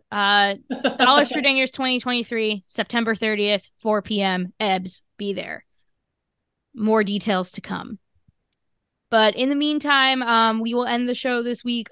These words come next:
Speaker 1: like we always do with walk-off wins, where each of us talks about something that is making us happy this week,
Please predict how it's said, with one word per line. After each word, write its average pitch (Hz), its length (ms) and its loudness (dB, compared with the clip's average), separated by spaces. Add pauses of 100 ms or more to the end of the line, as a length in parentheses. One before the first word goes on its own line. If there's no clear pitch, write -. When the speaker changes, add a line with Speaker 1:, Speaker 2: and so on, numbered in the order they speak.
Speaker 1:
like 214 240 -2
we 247 120 -4
always 233 320 0
do 240 240 -2
with 214 220 -2
walk-off 208 400 2
wins, 233 460 0
where 220 80 -6
each 214 160 -8
of 196 80 -6
us 196 100 -10
talks 214 300 -4
about 190 160 -2
something 196 280 0
that 185 120 0
is 175 100 -8
making 185 240 -4
us 170 140 -12
happy 269 340 -2
this 262 220 -2
week, 262 260 -2